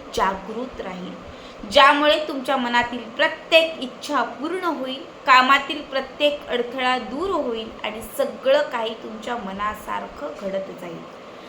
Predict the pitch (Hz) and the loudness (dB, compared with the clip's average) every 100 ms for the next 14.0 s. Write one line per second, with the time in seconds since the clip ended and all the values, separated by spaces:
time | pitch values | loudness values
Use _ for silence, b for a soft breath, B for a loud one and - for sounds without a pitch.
0 | B B 277 262 285 294 320 311 311 302 | B B 4 8 8 6 2 2 2 2
1 | 269 277 247 220 233 311 269 254 294 320 | 2 2 -2 -4 -6 2 2 4 0 0
2 | - 311 262 - 262 262 285 285 269 247 | -6 -2 -2 2 2 4 2 0 -2 -2
3 | 247 220 196 - 226 240 - - - 226 | -2 -4 -6 -6 -8 -8 -12 -12 4 6
4 | 240 240 240 254 277 269 240 202 226 233 | 8 8 6 0 -2 -2 -4 -4 -4 -2
5 | 233 220 240 247 - 285 285 247 202 - | -4 -6 -2 -2 0 -2 0 -2 -4 -6
6 | 220 233 233 214 - - 285 285 269 262 | -6 -4 -2 -4 -4 -2 -2 0 -2 -2
7 | 214 196 226 233 - 240 202 262 277 277 | -4 -2 -4 -4 -6 -8 -2 2 2 0
8 | 240 - 226 240 262 233 247 247 285 254 | -6 -4 -4 -4 -4 -4 -4 -8 -6 -4
9 | 220 262 294 - - 302 269 - - - | -4 -6 -8 -8 -4 0 0 -2 -14 4
10 | 285 294 - 254 - 185 175 - B B | 8 8 6 -4 -6 -8 -10 -14 B B
11 | B 262 277 240 - 254 320 330 294 294 | B 2 2 2 0 4 4 4 0 2
12 | 330 403 370 - - 226 202 285 294 254 | 2 2 0 -4 -4 -4 -2 -2 -2 -2
13 | 269 285 311 311 320 294 285 - 220 220 | -4 -2 -2 -2 -2 -6 -6 -4 0 0